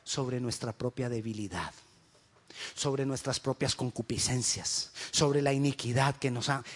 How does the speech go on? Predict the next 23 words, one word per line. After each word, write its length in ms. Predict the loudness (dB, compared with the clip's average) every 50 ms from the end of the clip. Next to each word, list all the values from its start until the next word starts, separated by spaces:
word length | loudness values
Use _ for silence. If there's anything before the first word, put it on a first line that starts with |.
| 0
que 120 | 2 4 4
nos 180 | 4 4 4
ha 60 | 2 2
embargado 500 | 4 2 2 2 4 6 6 6 6 4
quizás 300 | 2 0 0 0 2 4
de 100 | 4 4
na-, 160 | 4 2 0 0
de, 160 | 0 0 0
de, 180 | 2 2 0 2
de 240 | 2 2 2 2 2
generación 500 | 0 0 0 0 0 0 0 0 2 2
en 80 | 2
generación. 680 | 2 2 0 2 2 0 0 0 0 0 0 -2 -4 -6 -6 -8 -6 -2 4
Tenemos 400 | 4 4 4 6 2 4 4 2
autoridad 500 | 2 2 4 4 4 4 4 4 4 4
sobre 300 | 6 6 6 6 6 4
la 100 | 4 4
maldad 460 | 4 2 0 0 4 4 4 4 4
que 100 | 4 4
hay 140 | 4 6 6
en 40 |
nuestro 280 | 4 4 2 0 -2 -2
corazón. 480 | 0 0 0 0 0 0 0 0 -2